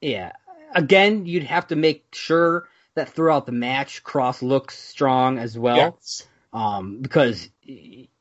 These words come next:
Speaker 1: otherwise you're going to just destroy the build for him.
Speaker 2: I
Speaker 1: Um,
Speaker 2: have no doubts
Speaker 1: if,
Speaker 2: in my
Speaker 1: if
Speaker 2: mind
Speaker 1: it, if
Speaker 2: that
Speaker 1: it does,
Speaker 2: match
Speaker 1: it
Speaker 2: will be
Speaker 1: Yeah, go ahead.
Speaker 2: hard hitting.
Speaker 1: If it doesn't look like Cross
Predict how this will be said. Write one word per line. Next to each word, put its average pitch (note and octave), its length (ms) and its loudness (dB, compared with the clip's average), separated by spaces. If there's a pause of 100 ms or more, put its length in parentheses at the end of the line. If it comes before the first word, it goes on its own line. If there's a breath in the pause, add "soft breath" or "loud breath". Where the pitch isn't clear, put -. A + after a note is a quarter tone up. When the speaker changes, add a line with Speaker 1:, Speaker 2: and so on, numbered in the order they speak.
(100)
Speaker 1:
otherwise E3 400 4
you're C#3+ 80 2
going D3+ 240 2
to C3+ 80 0
just - 280 -16
destroy B2+ 680 0
the A2 160 -12
build C#3 420 4
for - 140 -18
him. - 260 -20 (460)
Speaker 2:
I G3 220 2
Speaker 1:
Um, G3 60 2
Speaker 2:
have G3+ 360 0 (120)
no F3 320 -4
doubts G3 340 0 (100)
Speaker 1:
if, F3 100 0
Speaker 2:
in D#3 60 -6
my F3 100 6
Speaker 1:
if F3+ 80 6
Speaker 2:
mind C#3+ 100 -10
Speaker 1:
it, C#3 100 -16
if F#3 160 -6
Speaker 2:
that F#3+ 160 4
Speaker 1:
it C#3+ 40 -10
does, F#3 220 4
Speaker 2:
match F#3+ 140 -10
Speaker 1:
it F3+ 140 -4
Speaker 2:
will C#3 220 -2
be B2 400 -8 (560)
Speaker 1:
Yeah, A2 220 -16
go A#2+ 120 -18
ahead. G#2+ 100 -12
Speaker 2:
hard C3+ 180 -2
hitting. G#2+ 360 -14 (640 soft breath)
Speaker 1:
If E3 100 -4
it F3+ 120 2
doesn't A3+ 300 2
look E3+ 180 -2
like E3 160 -4
Cross D3+ 540 -4